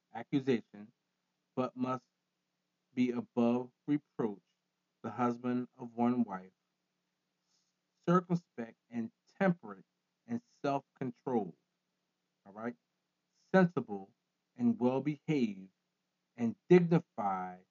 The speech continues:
and lead order-, and lead, and lead, I'm sorry, an orderly life." All right?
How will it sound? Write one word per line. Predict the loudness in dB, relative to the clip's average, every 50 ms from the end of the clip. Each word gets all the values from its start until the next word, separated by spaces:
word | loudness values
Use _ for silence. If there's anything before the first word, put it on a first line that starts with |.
| _ _ _ _ _ _ _ _ _ _ _ -6
and | -4 -4 -4 -4 -4
lead | -4 -2 -2 -2 -2 -4 _ _ _ _ _ _ -2
order-, | 2 4 4 4 2 0 -4 _
and | -6 -2 2
lead, | 2 4 4 4 2
and | 2 2 2 4 4
lead, | 4 6 6 6 6 6 2
I'm | -4 -6 -6 -6
sorry, | -6 -6 -6 -8 -12 _ _ -2
an | -2 -2 -2 _ -8
orderly | -4 -4 -2 -2 -2 -2 0 0 0
life." | 0 0 2 2 2 2 2 -2 _ _ _ _ _ _ _ _ _ _ _ _ _ _ _ _ _ _ _ _ _ _ _ _ _ _
All | -20 -14
right? | -10 -8 -8 -8